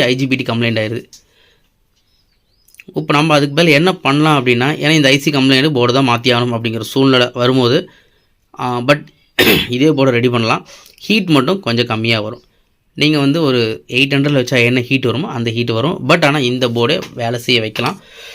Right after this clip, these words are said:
<clears throat> அதுக்கு என்ன வழி அப்படின்னா, இந்த மாதிரி இடத்துல நீங்க வரும்போது இந்த டிப்ஸை நீங்க ஃபாலோ பண்ணி பாருங்க.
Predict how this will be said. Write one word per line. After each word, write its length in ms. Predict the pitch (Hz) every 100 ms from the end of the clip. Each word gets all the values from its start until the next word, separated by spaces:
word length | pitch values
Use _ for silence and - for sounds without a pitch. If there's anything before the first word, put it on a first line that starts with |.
| - - - - -
<clears throat> 720 | 269 - - - - - -
அதுக்கு 240 | 170 135 135
என்ன 140 | 151 160 131 110 104 123 _ -
வழி 260 | 120 135 147
அப்படின்னா, 300 | 123 117 196 - _ _ _ _ _ _ _ - _ - - - _ -
இந்த 160 | 151
மாதிரி 200 | 175 185 165
இடத்துல 240 | 147 175
நீங்க 180 | 151 135
வரும்போது 400 | 131 139 123 131
இந்த 140 | 131
டிப்ஸை 220 | 120 123
நீங்க 180 | 123 113
ஃபாலோ 260 | 110 120 117
பண்ணி 180 | 117 113
பாருங்க. 260 | 110 110